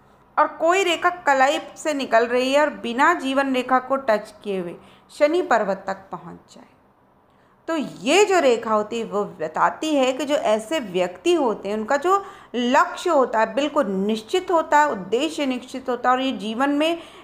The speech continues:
निरंतर, निरंतर प्रगति करते रहते हैं और आगे बढ़ते रहते हैं और धन भी पर्याप्त मात्रा में कमाते हैं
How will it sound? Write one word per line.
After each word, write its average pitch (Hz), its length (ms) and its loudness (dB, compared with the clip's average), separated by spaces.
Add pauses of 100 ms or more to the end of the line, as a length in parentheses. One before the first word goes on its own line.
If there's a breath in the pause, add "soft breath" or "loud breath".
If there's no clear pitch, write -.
निरंतर, 285 600 2
निरंतर 302 540 2
प्रगति 240 420 -2
करते 202 300 -4
रहते 196 240 -4
हैं 233 80 -4
और - 100 -6
आगे 196 320 2
बढ़ते 190 440 -2
रहते 226 300 0
हैं 311 60 2
और 247 120 -6
धन 262 300 0
भी 320 100 2
पर्याप्त 190 440 -2
मात्रा 180 340 -8
में 180 120 -12
कमाते 175 420 -8
हैं 277 280 -4